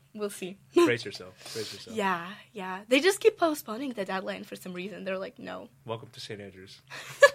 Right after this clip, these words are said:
Speaker 1: They're like, "Yeah, f-, because of some unseen circumstances, we're not gonna give you feedback for another two weeks." And I'm like, "Yeah, but I had to submit it on time anyways." <laughs> Yeah, so you're a full-time student at Saint Andrews, but why did you decide,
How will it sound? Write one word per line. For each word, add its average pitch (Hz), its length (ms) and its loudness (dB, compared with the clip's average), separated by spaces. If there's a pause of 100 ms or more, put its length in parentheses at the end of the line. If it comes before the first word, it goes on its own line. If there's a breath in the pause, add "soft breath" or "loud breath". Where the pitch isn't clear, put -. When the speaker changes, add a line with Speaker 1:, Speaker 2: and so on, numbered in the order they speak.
(640 loud breath)
Speaker 1:
They're 466 100 8
like, 453 120 4
"Yeah, 359 100 6
f-, - 240 -10
because 370 240 6
of 359 80 4
some 359 180 2 (380 loud breath)
unseen 294 640 6
circumstances, 220 1300 -12 (100)
we're 247 220 0
not 226 180 2
gonna 190 420 -6
give 208 140 -8
you 208 80 -6
feedback 196 300 -2
for 208 100 -4
another 180 260 -6
two 202 200 -10
weeks." 190 340 -10
And - 100 -18
I'm - 40 -20
like, 269 140 -20 (800 soft breath)
"Yeah, 214 160 8
but 214 120 6
I 269 100 12
had 269 200 8
to - 80 -6
submit 202 240 -2
it 175 120 -4
on 175 120 -8
time 175 240 -8
anyways." - 500 -12
<laughs> - 40 4 (800 loud breath)
Yeah, 302 280 6
so 294 260 6
you're 311 320 6
a - 80 4
full-time 294 460 4
student 262 360 0
at 208 140 4
Saint 220 180 4
Andrews, 196 460 -2 (260 loud breath)
but 254 300 6
why 220 260 10
did 262 200 2
you 302 60 4
decide, 226 320 6